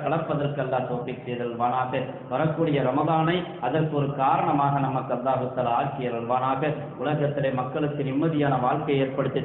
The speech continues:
தருவானாக. குறிப்பாக பாலஸ்தீன மக்களுக்கு, காசா மக்களுக்கு மீண்டும் ஒரு ஏற்பட்டிருக்கிற சோதனையிலிருந்து அவர்களை பாதுகாத்தருள்வானாக. அநியாயக்காரர்கள்,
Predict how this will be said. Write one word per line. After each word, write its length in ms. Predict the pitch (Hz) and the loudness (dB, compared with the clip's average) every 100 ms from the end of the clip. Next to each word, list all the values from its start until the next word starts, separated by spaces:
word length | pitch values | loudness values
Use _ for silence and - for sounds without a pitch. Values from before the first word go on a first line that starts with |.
| 120 | 0
தருவானாக. 580 | 120 117 117 120 127 117 - - | 0 0 -2 -2 -4 -6 -8 -10
குறிப்பாக 580 | 156 165 - 151 135 135 - | -2 0 2 0 0 -2 0
பாலஸ்தீன 480 | 127 147 156 151 127 123 | 0 0 -2 -4 -4 -4
மக்களுக்கு, 440 | 123 127 123 131 123 | -4 -4 -4 -6 -4
காசா 320 | 123 135 147 143 127 | 0 0 2 0 0
மக்களுக்கு 480 | 127 143 135 - 139 - - - 147 | -2 -2 -2 -2 -4 -6 -8 -4 2
மீண்டும் 400 | 202 240 214 190 | 4 6 4 2
ஒரு 120 | 185 165 160 | 2 2 2
ஏற்பட்டிருக்கிற 640 | 156 160 - 147 - 139 135 143 | 2 2 0 -2 -2 -2 -2 0
சோதனையிலிருந்து 720 | 143 151 147 139 143 151 151 | 0 0 0 0 2 2 0
அவர்களை 320 | 131 123 127 123 120 | 0 -2 -2 -2 0
பாதுகாத்தருள்வானாக. 1080 | 139 143 135 123 123 120 113 117 123 123 117 - - 110 | 2 2 0 -2 -4 -4 -2 0 0 -2 -6 -8 -12 -6
அநியாயக்காரர்கள், 1040 | 135 160 180 160 156 143 139 135 135 139 | 0 4 4 4 2 2 2 0 0 0